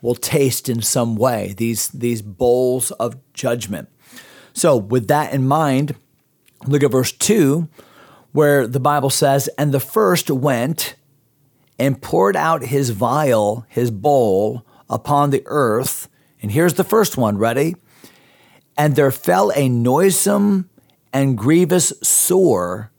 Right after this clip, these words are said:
upon the men which had the mark of the beast and upon them which worshipped his image."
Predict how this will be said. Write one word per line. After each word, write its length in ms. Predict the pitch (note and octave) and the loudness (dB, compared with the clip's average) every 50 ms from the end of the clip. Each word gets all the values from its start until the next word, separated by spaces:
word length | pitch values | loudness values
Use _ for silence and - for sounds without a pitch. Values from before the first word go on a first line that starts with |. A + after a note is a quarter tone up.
| _ _ _ _ _ _ _ _ _ _ _ _ - | _ _ _ _ _ _ _ _ _ _ _ _ -4
upon 420 | C3+ - - - D#3 D3+ D3+ C#3+ | -4 -2 -2 0 0 2 2 2
the 60 | C3+ | 2
men 440 | B2+ B2+ C3 C#3+ D#3 D#3+ C#3+ C3+ C3 | 2 2 2 2 2 2 2 2 2
which 220 | B2 B2 A#2+ - - | 2 0 0 -2 -4
had 200 | - B2 B2+ A#2 | -4 -4 0 0
the 80 | B2 | 0
mark 400 | A#2 A2+ A2 A2 G#2+ A#2 A#2 - | 0 2 2 2 0 0 -2 -4
of 100 | B2+ A2+ | -4 -4
the 60 | A2 | -4
beast 600 | G#2+ G#2+ A#2 C#3+ C3 A2 A2 G#2 - - - - - _ _ _ _ _ _ - | -6 -4 -2 0 0 0 0 -2 -4 -8 -12 -16 -20 _ _ _ _ _ _ -8
and 100 | - A2+ | -8 -8
upon 380 | A2+ - C3+ B2 A#2 A#2+ A#2 | -4 -2 0 0 2 2 0
them 180 | A#2 A2+ A#2 A#2+ | 0 0 0 -2
which 220 | B2+ C3 - - - | -2 -4 -4 -6 -4
worshipped 440 | A2 G#2 G2 - - G#2 - - | -4 -4 -2 -2 -4 -4 -4 -4
his 180 | - A2 F#2+ - - - | -6 -6 -6 -8 -8 -6
image." 500 | G#2+ A2 G2+ F#2 D2 B1 - - - | -4 -4 -4 -4 -6 -8 -12 -14 -16